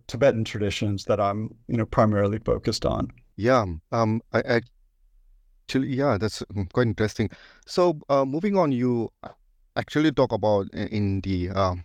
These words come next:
Speaker 2: preceding chapter, you talk about, uh, the aspect of mind only, and then, um, kind of delve into the aspect of, okay,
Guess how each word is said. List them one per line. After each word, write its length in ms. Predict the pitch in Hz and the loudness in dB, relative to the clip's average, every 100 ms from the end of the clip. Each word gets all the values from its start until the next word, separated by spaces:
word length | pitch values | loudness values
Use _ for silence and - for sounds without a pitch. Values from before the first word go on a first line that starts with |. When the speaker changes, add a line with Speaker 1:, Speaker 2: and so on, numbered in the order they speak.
| - | -6
Speaker 2:
preceding 320 | 117 117 113 | -6 0 0
chapter, 320 | 101 98 104 | 0 0 0
you 180 | 92 90 | 0 0
talk 160 | 110 98 | 2 2
about, 340 | 85 82 - - - _ _ _ | 0 -4 -4 -8 -10 _ _ _
uh, 240 | 107 90 87 85 | -4 -2 -2 -2
the 140 | 92 | -2
aspect 420 | 90 - 98 98 | -2 -2 -4 -2
of 160 | 95 - | -4 -4
mind 360 | 104 98 92 98 | -2 -2 -2 -2
only, 320 | 98 98 95 | -2 0 -2
and 140 | 92 | -2
then, 260 | 98 98 95 - - - _ | 0 0 -2 -8 -20 -20 _
um, 380 | - 90 87 95 - _ _ _ _ | -2 0 0 -4 -8 _ _ _ _
kind 220 | 113 110 104 _ _ _ | -2 -2 -4 _ _ _
of 180 | 113 107 | -2 -2
delve 240 | 117 107 101 | 0 0 -2
into 420 | 101 107 95 95 | -4 -2 -2 -4
the 160 | 98 95 | -2 0
aspect 380 | 98 - 98 | -2 -2 -4
of, 100 | 95 | -4
okay, 340 | - 90 90 | -4 -2 -2